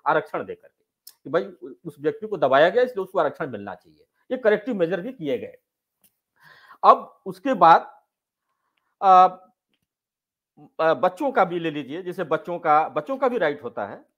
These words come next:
आप कनाडा में या यूरोप में, आप काफी जगहों पर उसके प्रति काफी awareness आ रही है।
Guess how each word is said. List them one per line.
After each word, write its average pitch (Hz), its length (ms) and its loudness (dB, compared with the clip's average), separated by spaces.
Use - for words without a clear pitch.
आप 113 300 -14
कनाडा 113 340 -6
में 95 160 -12
या 110 140 -6
यूरोप 110 380 -6
में, 92 140 -20
आप 131 160 -16
काफी 151 240 -2
जगहों 143 260 -4
पर 127 180 -4
उसके 131 400 -12
प्रति 123 280 -10
काफी - 280 -4
awareness 110 440 -2
आ 92 60 -8
रही 82 220 -14
है। 85 80 -18